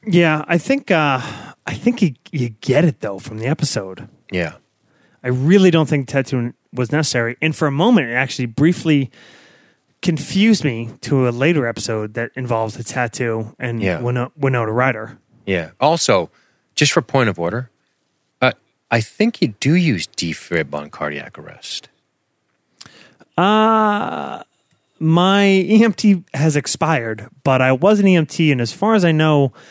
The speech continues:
Speaker 1: that shit doesn't work. If your heart is not literally stopped,
Speaker 2: Mm-hmm.
Speaker 1: it, it's a defibrillator. So fibrillation is like a
Speaker 2: It, that's
Speaker 1: a
Speaker 2: a heart attack.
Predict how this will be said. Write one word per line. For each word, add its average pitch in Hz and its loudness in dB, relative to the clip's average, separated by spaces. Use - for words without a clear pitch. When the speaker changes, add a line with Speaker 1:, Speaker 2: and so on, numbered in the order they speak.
Speaker 1:
that 175 2
shit 247 0
doesn't 196 4
work. 160 2
If 120 -6
your 170 4
heart 226 2
is 160 2
not 135 0
literally 180 4
stopped, - 0
Speaker 2:
Mm-hmm. 98 -2
Speaker 1:
it, - -12
it's 156 0
a 151 2
defibrillator. 120 0
So 127 -2
fibrillation 175 2
is 135 0
like 123 -2
a 120 -2
Speaker 2:
It, 120 -2
that's 120 2
Speaker 1:
a 107 0
Speaker 2:
a - -4
heart 104 0
attack. - -16